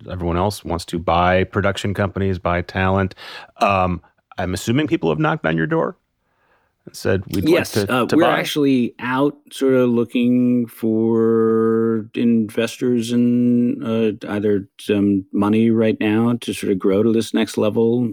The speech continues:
Speaker 2: So right now we have about eight employees, and we're poised to make a big jump. Uh, the, the, the incoming, um,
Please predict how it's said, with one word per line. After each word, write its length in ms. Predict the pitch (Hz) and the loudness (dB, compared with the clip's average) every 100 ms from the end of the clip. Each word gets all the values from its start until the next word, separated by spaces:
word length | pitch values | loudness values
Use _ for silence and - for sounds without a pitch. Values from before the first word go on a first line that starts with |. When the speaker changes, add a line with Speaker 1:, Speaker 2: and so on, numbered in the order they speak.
| - | -6
Speaker 2:
So 260 | - 98 | -2 0
right 200 | 95 101 | 2 2
now 80 | 92 | 2
we 120 | 107 | 2
have 100 | 104 | 2
about 180 | 98 98 | 0 0
eight 160 | 95 101 | 2 2
employees, 840 | 104 95 101 95 98 104 107 101 | 0 2 2 2 2 2 0 0
and 200 | 101 98 | 0 2
we're 120 | 95 | 0
poised 440 | 87 - 98 95 - | -2 -2 0 0 0
to 60 | 98 | 0
make 200 | 95 92 | 0 0
a 40 | |
big 240 | 90 90 | -2 -2
jump. 400 | 85 92 95 95 - | -2 -2 0 -2 -6
Uh, 240 | 101 92 | -6 -6
the, 320 | 85 87 90 85 80 | -4 -2 -2 -4 -4
the, 380 | 95 95 78 - - | 0 0 -2 -8 -6
the 160 | 92 | -4
incoming, 580 | 76 117 131 131 131 127 | 0 2 4 4 2 4
um, 220 | 120 101 | 4 2